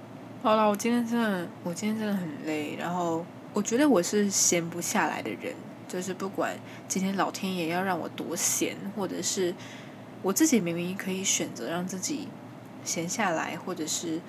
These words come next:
懒洋洋的什么事都不做，但是我就会很努力的帮自己找事做。Maybe 我就是劳碌命吧。最近有点马不停蹄，然后有点忘记追剧的滋味，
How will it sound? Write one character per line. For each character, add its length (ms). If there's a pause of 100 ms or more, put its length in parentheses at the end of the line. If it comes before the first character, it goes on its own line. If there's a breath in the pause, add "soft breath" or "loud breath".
(720 loud breath)
懒 160
洋 160
洋 200
的 120
什 160
么 80
事 140
都 100
不 140
做， 320 (260)
但 100
是 100
我 140
就 180
会 240 (720)
很 220
努 140
力 120
的 60
帮 180
自 80
己 80
找 180
事 300
做。 160 (480)
Maybe 340
我 80
就 80
是 120
劳 220
碌 300
命 140 (100)
吧。 160 (920 loud breath)
最 140
近 120
有 80
点 140
马 160
不 120
停 280
蹄， 380 (300)
然 160
后 280
有 100
点 180
忘 160
记 180
追 200
剧 180
的 200
滋 260
味， 380